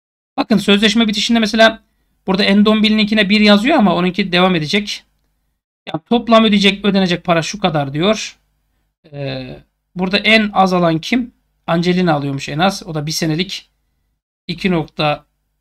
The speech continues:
yedi yüz on diyor ama iki nokta sekiz yüz diye lanse etmişti az önce. Yani böyle bir skaladan bahsediyor. Diyor ki dünya yansa da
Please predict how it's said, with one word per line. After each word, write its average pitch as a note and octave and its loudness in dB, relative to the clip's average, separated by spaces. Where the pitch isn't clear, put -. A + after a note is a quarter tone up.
yedi D#3+ -4
yüz D#3 -4
on E3 -2
diyor A3 -2
ama F#3 0
iki D#3 -6
nokta E3 -6
sekiz F#3+ -4
yüz - -14
diye C3+ -12
lanse D3+ -2
etmişti C#3 -10
az C3+ -8
önce. G3+ -8
Yani F#3+ 2
böyle G#3 4
bir B3 0
skaladan F#3+ 0
bahsediyor. D#3 -4
Diyor C4+ 4
ki G#3 0
dünya A3 6
yansa G#3+ 4
da A#3+ 2